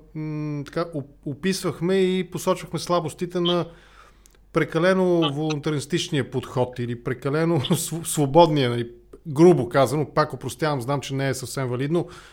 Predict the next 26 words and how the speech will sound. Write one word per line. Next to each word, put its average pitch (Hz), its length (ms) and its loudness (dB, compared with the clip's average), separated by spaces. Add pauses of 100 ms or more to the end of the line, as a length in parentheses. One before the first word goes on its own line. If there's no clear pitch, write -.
(120)
печатаме 156 520 4
и 139 100 4
раздаваме. 110 580 2 (260)
Или 139 240 -6
печатаме 156 480 0
или 147 220 4
раздаваме, 143 480 2
или 143 100 0
и 135 40 0
двете. 135 400 0 (880)
Обратното. 156 480 4
Тоест, 180 340 2
въпросът 180 440 0
го 165 60 -6
свеждам 165 380 0
до 143 80 -6
това, 165 280 -4
какво 202 380 -4
трябва 190 260 4
да 165 80 2
с-, - 120 -10
какво 190 300 -2
може 175 320 4
да 143 60 0
се - 140 -4
направи, 135 580 2